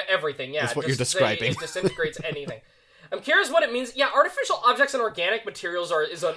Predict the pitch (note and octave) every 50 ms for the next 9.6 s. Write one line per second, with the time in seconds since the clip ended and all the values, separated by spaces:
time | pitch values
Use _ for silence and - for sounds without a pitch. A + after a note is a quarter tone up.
0 | D3+ - D3+ D#3+ D#3 - F#3+ E3+ D3+ D3 D3+ D3+ C#3+ C3 A#2 A2+ A#2+ B2 C3 B2
1 | A2+ G#2+ A2+ A2+ A#2 A#2+ A#2+ - - - - _ _ - - D#3+ D3+ D3 A3+ B3+
2 | B3 - - - C#3+ D#3 D#3 C#3+ C#3 D#3 D3 - F3+ F#3+ A3+ A#3+ G#3 F3 D#3+ D3
3 | C#3 B2+ A#2+ A2+ - B2+ A#2+ A#2+ - A#2+ G#2+ A2 B2 - - C3 A#2 G#2+ A#2+ A2+
4 | A2+ - - D3+ B2 - A#2 B2 A#2 - - D3+ C#3 C3+ A#2+ A#2 - - B2 A#2
5 | A2+ A2+ G#2+ F#2 G#2 G#2 G2+ - A#2 A2 G#2+ G#2+ G2+ G#2 A2+ B2 A#2+ B2 A#2+ -
6 | - - B2 A#2 G2+ G2+ F2+ E2+ E2 E2 F#2 - - - _ - _ _ _ _
7 | _ _ _ _ _ _ _ _ _ _ _ _ _ _ _ _ _ _ _ _
8 | _ _ - _ _ _ _ _ _ _ _ _ _ _ _ _ - - A3+ -
9 | G3 C#4 - - - F#3 G#3 F#3+ F3+ E3+ F3